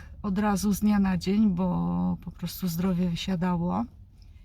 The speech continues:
I nawet niespecjalnie wydawało mi się, że jem, y, coś więcej, ale systematycznie przez rok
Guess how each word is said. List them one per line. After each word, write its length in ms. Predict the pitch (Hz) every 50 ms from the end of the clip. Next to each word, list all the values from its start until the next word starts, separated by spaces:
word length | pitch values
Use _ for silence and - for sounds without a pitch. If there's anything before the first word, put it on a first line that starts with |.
| - - - - - - - - - - - - - - - -
I 380 | - 226 220 226 233 240 247 262
nawet 400 | 254 247 254 247 226 220 240 220
niespecjalnie 760 | 247 262 254 - - 277 247 - - 311 311 302 262 247 226
wydawało 400 | 202 208 190 214 202 214 220 214
mi 120 | 214 208
się, 180 | 185 - 208 190
że 180 | 175 185 190
jem, 520 | 190 185 185 180 180 180 185 202 220 240 240 - - - - - - - - - - - - - - - - - - - - - - - - - - - - - - - 180
y, 120 | 185 190
coś 280 | - - 202 208 190 185
więcej, 680 | 185 202 190 175 175 170 - - 214 226 233 254 269 - - - - - _ - - - - _ _ -
ale 240 | - 208 220 220 233
systematycznie 960 | 226 - 214 - - - 226 214 214 208 - - 208 - - - 214 220 214
przez 360 | - - - - 202 180 160
rok 300 | 190 196 202 202 208 208